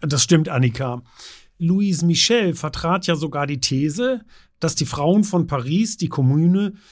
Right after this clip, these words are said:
mit größerer Entschlossenheit unterstützt hätten als die Männer. Aber wie dem auch sei, die Kommune befand sich, abgesehen von den ersten Tagen nach ihrer Proklamation, im Krieg. Und das durchgängig.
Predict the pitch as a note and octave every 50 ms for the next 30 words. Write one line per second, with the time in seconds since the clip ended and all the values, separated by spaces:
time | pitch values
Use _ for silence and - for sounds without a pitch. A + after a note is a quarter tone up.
0 | - _ - E3 D3 B2+ - B2+ C3 F3+ G#3 G#3 A#3+ A3 G3 G3 A#3+ B3 - -
1 | G3 F#3+ - - F3 D#3 F3+ F3+ F3 - D3+ E3 D3 - - G3+ G3+ - - -
2 | - F3+ F3 F3 F#3 F#3 F#3 F3 F3 E3+ F3 - G3 F#3 E3+ C3+ B2 A#2+ G2+ G2
3 | G2 - _ _ _ _ _ _ _ _ _ _ _ _ _ _ _ _ _ _
4 | _ _ _ - - D3 C#3 C#3 B2 A#2+ D3 F#3 F#3 A3+ G#3+ A3 A3+ G3+ - -
5 | A3 G#3+ G3 D#3+ C3+ A#2+ B2 - - _ _ _ - - C3 C3 - C#3+ C3 C#3
6 | F3 G#3 G#3+ G#3 F3+ F3+ - - F3 F#3 F#3+ F3+ - A#3+ A#3+ - - - _ _
7 | _ - - - - - F#3 E3 C#3 D#3+ E3 D#3+ D#3 D3+ B2+ - - - - D#3
8 | C#3 C#3 D3+ - E3+ G3+ G#3 G#3 - F#3+ E3+ - G#3+ B3 C#4+ D4 A#3+ F#3 D#3 D3+
9 | B2+ C3 A3 D#3+ C#3 D3+ C#3+ - - E3+ E3 - D#3+ C#3+ C3+ C3+ B2 - - B2+
10 | B2 C3+ D#3+ G#3 A#3 A3 - - _ _ _ _ _ _ - - G#3+ A#3 A3 -
11 | - B3+ C4 B3+ F3+ A2+ A2+ - - _ _ - - - - - - - - E3+
12 | D3+ - F3 F3 F3 - G#3 G#3 G#3+ - - - - C#3 B2 A#2+ A2+ A2 G#2 -
13 | -